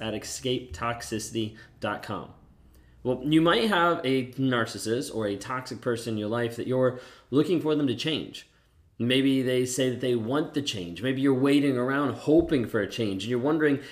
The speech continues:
"Is this going to be true? Is this actually gonna happen?" And you keep wondering and hoping and praying that maybe this will happen, but you don't see it. So I wanna talk to the narcissist for a minute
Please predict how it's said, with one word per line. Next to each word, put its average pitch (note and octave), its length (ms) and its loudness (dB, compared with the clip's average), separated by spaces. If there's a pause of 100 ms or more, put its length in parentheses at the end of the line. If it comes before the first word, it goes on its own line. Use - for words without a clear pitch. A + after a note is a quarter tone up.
(120)
"Is C#3 180 4
this C#3 120 2
going B2+ 240 2
to G#2+ 60 -2
be G#2 100 -2
true? F#3+ 480 4
Is C3+ 140 0
this B2+ 100 -4
actually A#2 320 -6
gonna G#2+ 160 -4
happen?" F3+ 540 0 (260)
And C3 100 0
you C3 80 0
keep D3 280 -4
wondering E3+ 420 0
and A2+ 120 -6
hoping D3+ 440 0
and A2 140 -2
praying C#3+ 400 2
that B2+ 160 -10
maybe D#3 320 0
this D3 180 -2
will C#3+ 80 -6
happen, G#2 600 -6 (600)
but F#2+ 100 -6
you G2 60 -2
don't G2 160 -6
see G2 200 -6
it. - 120 -14 (1300)
So B2 280 0
I C3+ 40 -2
wanna E3 260 0
talk A#2+ 440 -4
to A2 420 -2
the A2 140 -8
narcissist G2+ 640 -6
for G2 140 -8
a F2+ 40 -8
minute D#2+ 360 -12